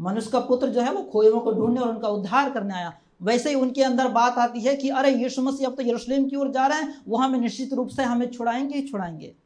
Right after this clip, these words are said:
लेकिन यीशु मसीह आगे चल करके कहते हैं, अम, ग्यारह से जब हम देखते हैं तेरह तक, तो वहाँ पर हम इस प्रकार से लिखा है, "जब लोग इन बातों को सुन रहे थे,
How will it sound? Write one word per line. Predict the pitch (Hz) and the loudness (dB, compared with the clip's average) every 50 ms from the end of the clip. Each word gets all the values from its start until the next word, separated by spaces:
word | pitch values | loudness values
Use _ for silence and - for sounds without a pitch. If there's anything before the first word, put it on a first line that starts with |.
| _ _ _ _ _ _ _ - | _ _ _ _ _ _ _ -6
लेकिन | 175 190 196 202 208 | -6 -4 -2 0 0
यीशु | 202 208 202 208 220 | 2 0 0 0 -2
मसीह | 220 220 - 233 - | -6 -4 -6 -4 -2
आगे | 202 196 202 226 | 0 0 0 0
चल | 214 233 220 | 0 0 0
करके | 220 233 214 226 226 | 0 -2 -4 -4 -4
कहते | 226 220 208 214 - | -4 -4 -6 -4 -4
हैं, | 254 247 233 170 - - - - _ _ _ _ _ _ _ - | -4 -4 -4 -6 -8 -12 -16 -20 _ _ _ _ _ _ _ -8
अम, | 156 165 165 165 160 156 151 143 139 - - _ _ _ _ _ _ _ _ _ - | -6 -4 -2 -4 -4 -6 -8 -12 -16 -20 -20 _ _ _ _ _ _ _ _ _ 0
ग्यारह | 175 208 214 233 233 | 2 4 4 4 4
से | 240 226 | 4 2
जब | 208 196 | 0 0
हम | 190 190 185 | -2 -2 -2
देखते | 185 196 196 196 233 | -2 -4 -4 -4 -4
हैं | 247 254 254 | -4 -2 0
तेरह | 254 226 226 214 | 0 0 0 0
तक, | 214 214 | 0 -2
तो | 208 - 214 | -4 -4 -2
वहाँ | 190 220 233 | -2 0 0
पर | 190 214 202 | 0 0 0
हम | 202 202 | 0 -2
इस | 208 202 | -4 -4
प्रकार | - 214 202 214 202 | -4 -2 2 2 2
से | 190 196 185 | 2 2 -2
लिखा | 180 175 170 156 | -4 -4 -6 -8
है, | 147 151 - - - _ _ _ _ _ _ _ _ - | -10 -12 -14 -16 -20 _ _ _ _ _ _ _ _ -8
"जब | 151 170 196 | -2 0 0
लोग | 180 202 208 240 262 254 254 - - 254 | 2 4 6 6 6 4 4 -2 -2 0
इन | 240 240 226 | 2 2 4
बातों | 220 220 220 226 220 | 2 2 2 2 2
को | 214 208 | 0 0
सुन | 202 - 214 214 | 0 0 -2 -2
रहे | 208 214 226 214 240 | -2 -2 -2 -2 -4
थे, | 226 - 247 277 277 277 | -4 -2 -4 -4 -4 -6